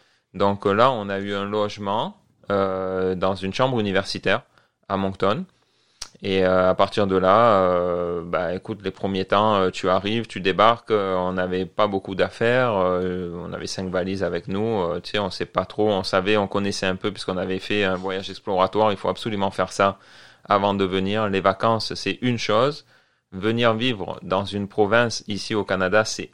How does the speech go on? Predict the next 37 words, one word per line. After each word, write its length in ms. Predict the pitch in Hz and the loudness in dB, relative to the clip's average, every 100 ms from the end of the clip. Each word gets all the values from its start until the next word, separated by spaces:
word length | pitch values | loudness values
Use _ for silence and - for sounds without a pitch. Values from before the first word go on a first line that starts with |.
| - | 0
autre 300 | 107 - 101 | 0 0 -6
chose. 380 | - 98 95 - - - _ _ - | 0 -2 -2 -10 -20 -20 _ _ -10
Euh, 40 | |
ça, 200 | - 95 | -4 -4
tu 140 | - | -4
le 60 | 95 | -6
vois 220 | 90 95 - | 0 2 4
après, 320 | 92 - 104 | 2 0 -10
et 300 | 104 104 87 | -6 -2 -2
il 80 | 85 | -4
faut 160 | - | -8
se 60 | 90 | -4
dire 160 | 95 98 | -4 -6
que 60 | |
c'est 160 | - 87 | -14 -4
complètement 480 | 107 95 95 90 92 | -4 -2 -4 -4 -6
différent. 540 | 85 - 87 98 151 _ - - - _ _ | -8 -4 -2 -2 -4 _ -20 -20 -20 _ _
Et, 220 | 95 95 | -4 0
euh, 320 | 90 90 90 90 | 2 2 4 2
à 60 | |
partir 360 | 90 90 - 92 | 2 -2 0 0
de 80 | 92 | 2
là, 340 | 90 98 95 | 4 4 2
écoute, 340 | 90 101 95 | -6 -12 -6
au 140 | 90 87 | -4 -2
bout 180 | 107 101 | -4 -4
de 200 | 101 - | -4 0
un 160 | 95 104 | 2 2
mois, 500 | 95 98 110 123 - _ _ _ | 2 4 4 2 -12 _ _ _
euh, 120 | 101 98 | 0 0
on 40 | |
a 60 | 95 | 0
commencé 320 | 104 104 104 | 0 -2 0
à 80 | 98 | 0
chercher 260 | 98 - | 0 -4
du 100 | 95 | -6
travail. 440 | - 95 92 110 | 0 0 2 -2